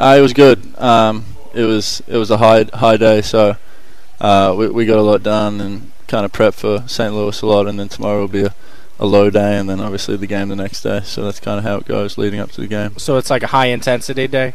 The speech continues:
Speaker 1: Yeah, it usually just goes high-low, high-low to kinda keep, keep everything fresh.
Speaker 2: Can you give me a little more details of wh-, about what comes with a high-intensity practice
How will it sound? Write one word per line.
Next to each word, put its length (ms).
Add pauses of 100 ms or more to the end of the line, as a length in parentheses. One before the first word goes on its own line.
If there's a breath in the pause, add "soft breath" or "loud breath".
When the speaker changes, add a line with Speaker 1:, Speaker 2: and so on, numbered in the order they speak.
Speaker 1:
Yeah, 300
it 280
usually 360
just 160
goes 220
high-low, 460
high-low 420
to 300
kinda 360 (220)
keep, 300
keep 200
everything 360
fresh. 380 (140)
Speaker 2:
Can 140
you 60
give 120
me 80
a 80
little 140
more 200
details 540
of 60
wh-, 160
about 200
what 200 (140)
comes 420
with 300
a 180
high-intensity 840
practice 600